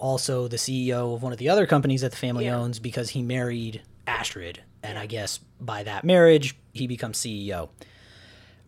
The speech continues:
Speaker 1: Very much based in reality.
Speaker 2: Well, if you got, yeah, I'm assuming that would
Speaker 1: I
Speaker 2: happen.
Speaker 1: feel like
Speaker 2: Like,
Speaker 1: that
Speaker 2: if I,
Speaker 1: happens
Speaker 2: my
Speaker 1: all the time.
Speaker 2: Well, if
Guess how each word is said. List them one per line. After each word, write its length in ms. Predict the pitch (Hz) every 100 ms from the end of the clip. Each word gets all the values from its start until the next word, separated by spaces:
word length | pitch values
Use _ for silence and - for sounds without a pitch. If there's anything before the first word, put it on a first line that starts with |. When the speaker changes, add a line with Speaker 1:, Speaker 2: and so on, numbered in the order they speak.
| -
Speaker 1:
Very 360 | 147 147 156 147
much 380 | 131 123 - - -
based 280 | 127 123 110
in 60 | 110
reality. 480 | 101 85 78 78 - - _ - _ - - - -
Speaker 2:
Well, 180 | 392 392
if 140 | 349
you 60 | 339
got, 180 | 330 -
yeah, 200 | 247 175
I'm 120 | 220
assuming 240 | 220 269 240
that 60 |
would 60 | 196
Speaker 1:
I 20 | 131
Speaker 2:
happen. 60 |
Speaker 1:
feel 100 | 170
like 80 | 151
Speaker 2:
Like, 40 | 151
Speaker 1:
that 60 |
Speaker 2:
if 60 | 143
I, 40 |
Speaker 1:
happens 220 | 139 143
Speaker 2:
my 60 | 139
Speaker 1:
all 80 | 127
the 80 | 117
time. 240 | 104 82 -
Speaker 2:
Well, 180 | 381 -
if 160 | -